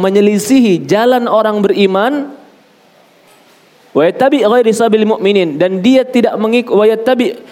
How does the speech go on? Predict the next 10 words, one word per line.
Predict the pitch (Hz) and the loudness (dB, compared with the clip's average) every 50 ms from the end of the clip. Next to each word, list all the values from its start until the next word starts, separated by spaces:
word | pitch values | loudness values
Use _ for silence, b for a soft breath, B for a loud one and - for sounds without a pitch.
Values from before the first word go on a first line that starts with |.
| B B B - | B B B -4
dan | 165 190 196 190 185 175 | -4 -2 -2 -2 0 2
dia | 240 254 262 | 2 2 2
mengikuti | 254 233 233 240 233 240 233 233 233 277 277 233 254 | 2 0 -2 0 0 0 0 0 0 -2 0 0 0
selain | 214 - 226 214 208 220 233 247 240 226 214 | 0 2 2 2 2 2 2 0 0 -2 0
jalan | 185 214 247 262 269 247 220 | 0 0 0 0 0 0 0
orang | 214 220 208 202 | -2 -2 0 -2
beriman, | 202 196 185 185 180 175 165 156 143 135 123 B B B B B B - | -2 0 2 0 0 2 0 -2 -2 -4 -6 B B B B B B -6
"nuwallihi | 135 139 139 143 143 139 147 185 202 185 165 151 139 | -2 0 2 2 2 2 2 2 2 2 2 0 0
ma | 139 | -2
tawalla," | 135 131 - 135 147 170 180 165 131 117 98 - - | -2 -2 -2 0 0 0 0 0 -2 -2 -4 -6 -10